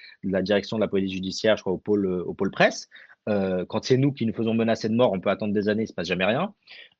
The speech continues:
Euh, euh, donc ça se passe très, très vite, on voit que c'est une justice qui est très, très politique. Euh, et, et je veux dire, même la policière qui m'a auditionné là-bas à la D R P G dit, «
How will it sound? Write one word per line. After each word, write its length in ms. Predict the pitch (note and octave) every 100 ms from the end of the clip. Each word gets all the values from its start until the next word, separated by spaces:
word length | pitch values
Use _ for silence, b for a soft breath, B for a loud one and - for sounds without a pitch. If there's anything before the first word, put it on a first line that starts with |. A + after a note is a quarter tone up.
| A#2+
Euh, 160 | A#2+
euh, 240 | B2 C3 G2+
donc 160 | A2
ça 100 | A#2+
se 60 | A2
passe 200 | A#2+ -
très, 140 | -
très 160 | G3+ D#3
vite, 160 | F3+ C3+
on 60 |
voit 100 | B2+
que 60 | -
c'est 80 | A2+
une 60 |
justice 260 | G#2 - A2
qui 180 | - G2
est 100 | -
très, 140 | G3+
très 140 | -
politique. 480 | A#2+ A#2+ G#2+ B3 _ _ _ b b b -
Euh, 720 | A2+ G#2+ G#2 G2+ G2+ F#2+ F#2+ -
et, 320 | B2 A#2 A#2
et 40 | G2+
je 80 |
veux 60 | A2+
dire, 200 | F3 -
même 300 | A2+ D#3 F#3
la 120 | C#3
policière 440 | A#2+ C3+ B2+ E3 -
qui 100 | A2+
m'a 160 | A2 -
auditionné 520 | D#3 E3 D#3+ D3+ C#3+
là-bas 220 | A2+ A2+
à 20 |
la 80 | G#2+
D 100 | G2+
R 40 | G#2
P 100 | F3+
G 120 | F3
dit, « 180 | E3+